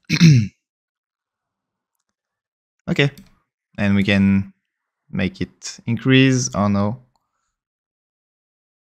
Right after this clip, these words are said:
I think I like it subtle like that. <clears throat> Feel free to change the frequency and find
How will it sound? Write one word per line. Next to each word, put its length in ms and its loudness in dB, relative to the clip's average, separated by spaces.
I 60 -12
think 200 -6
I 60 -6
like 320 -6
it 200 -16
subtle 440 -2
like 200 -2
that. 200 -8
<clears throat> 1700 -4
Feel 120 -2
free 120 0
to 180 0
change 500 -2
the 100 -8
frequency 680 -4
and 160 -6
find 360 -2